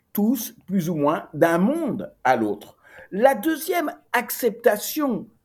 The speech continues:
du terme cortège, c'est en quelque sorte, à l'intérieur de ce livre, on va découvrir,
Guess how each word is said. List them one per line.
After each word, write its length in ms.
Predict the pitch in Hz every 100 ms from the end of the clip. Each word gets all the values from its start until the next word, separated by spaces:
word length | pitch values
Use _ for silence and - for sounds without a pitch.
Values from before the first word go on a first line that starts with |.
| _
du 240 | 123 143 139
terme 420 | 165 101 110 113
cortège, 800 | - - - 294 392 403 381 359 _ _ _ -
c'est 220 | 277 233
en 100 | 202
quelque 300 | 180 - 165
sorte, 340 | - 269 294 - _ 151
à 120 | 147
l'intérieur 520 | 240 269 220 190 165
de 80 | 151
ce 120 | 160
livre, 360 | 190 311 - - - _ _ 254
on 100 | 226
va 220 | 226 220
découvrir, 680 | 196 - 180 135 180 240